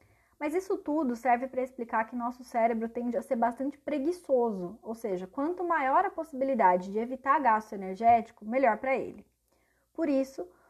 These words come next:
O nosso sistema um fica constantemente absorvendo, processando e interpretando estímulos captados do ambiente interno e do ambiente externo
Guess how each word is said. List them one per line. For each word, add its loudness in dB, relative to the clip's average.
O 0
nosso 4
sistema -2
um -2
fica -10
constantemente -6
absorvendo, 0
processando -4
e -8
interpretando -2
estímulos -2
captados 0
do 2
ambiente -4
interno 2
e -4
do 0
ambiente -4
externo -2